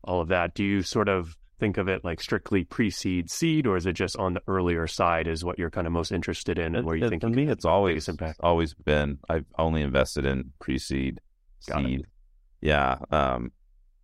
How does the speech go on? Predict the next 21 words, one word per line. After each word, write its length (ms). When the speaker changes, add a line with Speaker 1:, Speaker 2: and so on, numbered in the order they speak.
Speaker 2:
it's 340
usually, 680
in 80
fact, 240
usually 300
by 120
the 80
time 300
it's 300
pre, 320
sometimes 480
angels 340
get 160
to 80
go 180
along 380
with, 140
like, 360
institutions 720
on 160
a, 280